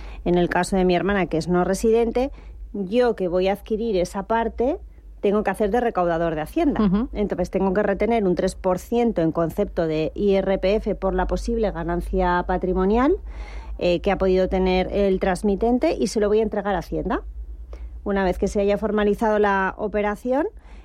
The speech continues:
Speaker 1: eh, mi hermana, que en este caso actúa como si fuera un vendedor,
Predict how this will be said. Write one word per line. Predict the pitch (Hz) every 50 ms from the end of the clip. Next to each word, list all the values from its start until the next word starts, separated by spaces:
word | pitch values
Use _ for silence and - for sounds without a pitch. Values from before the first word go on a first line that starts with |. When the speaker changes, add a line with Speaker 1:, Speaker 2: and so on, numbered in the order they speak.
| - - -
Speaker 1:
eh, | 185 185 180 180 180 175 175 175 175 175 170 160 170 - -
mi | - 208 190 185
hermana, | 175 160 180 196 202 220 269 403 453 - - -
que | 185 180
en | 175 175
este | 175 - 185 180
caso | 196 185 185 - 185
actúa | - - - 202 196 185 175
como | - 185 185 190 180
si | - 196 180
fuera | - 196 185 180 - -
un | - 202 202 196
vendedor, | 190 196 196 190 208 208 240 277 330 -